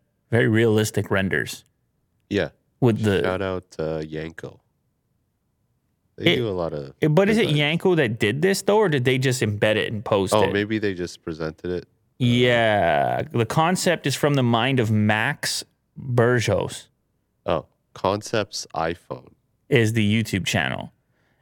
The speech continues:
Speaker 1: Anyway, yeah, so Yanko's always bringing these type of stories, though. So
Speaker 2: Okay.
Speaker 1: shout out to them anyway. Um, it, I, like, it's not a thing. This is, like, a,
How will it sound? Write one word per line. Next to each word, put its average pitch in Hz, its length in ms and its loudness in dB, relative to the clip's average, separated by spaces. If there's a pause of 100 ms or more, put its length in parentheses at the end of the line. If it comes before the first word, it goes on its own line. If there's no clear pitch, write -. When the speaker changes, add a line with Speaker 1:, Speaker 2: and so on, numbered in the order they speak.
Speaker 1:
Anyway, 185 260 4
yeah, 107 280 2
so - 160 0
Yanko's 127 400 2
always 113 200 2
bringing 107 580 2
these 117 240 2
type 110 280 -2
of 107 80 -2
stories, 110 400 0
though. - 340 -2 (200)
So 85 80 -2
Speaker 2:
Okay. 82 80 2
Speaker 1:
shout 123 260 4
out 107 100 2
to 104 80 2
them 101 140 2
anyway. 98 480 -2 (1000)
Um, - 580 -6 (960)
it, 175 160 0
I, 165 100 2
like, 160 240 2
it's 147 140 -4
not 170 180 2
a 156 60 0
thing. 160 320 -2
This 165 240 0
is, 175 140 0
like, 170 160 -2
a, - 160 -4